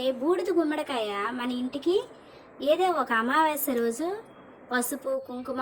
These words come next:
బొట్లు పెట్టి బూడిద గుమ్మడికాయ కట్టాలి. ఇలాంటి పరిహారాలన్నీ మనం చేసుకుంటూ ఎక్కువగా ఎక్స్‌పోజ్ అవ్వకూడదండి. ఎక్కువగా ఎక్స్‌పోజ్ అయ్యామంటే ఖచ్చితంగా మనకి నరదృష్టి తగిలి నాశనం అయిపోతాం.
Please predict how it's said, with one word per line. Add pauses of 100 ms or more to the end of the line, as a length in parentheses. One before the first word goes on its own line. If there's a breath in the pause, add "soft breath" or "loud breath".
బొట్లు
పెట్టి (560 loud breath)
బూడిద
గుమ్మడికాయ
కట్టాలి.
ఇలాంటి
పరిహారాలన్నీ
మనం (120)
చేసుకుంటూ (720 loud breath)
ఎక్కువగా
ఎక్స్‌పోజ్
అవ్వకూడదండి. (560 loud breath)
ఎక్కువగా
ఎక్స్‌పోజ్
అయ్యామంటే
ఖచ్చితంగా
మనకి
నరదృష్టి
తగిలి (640 loud breath)
నాశనం
అయిపోతాం.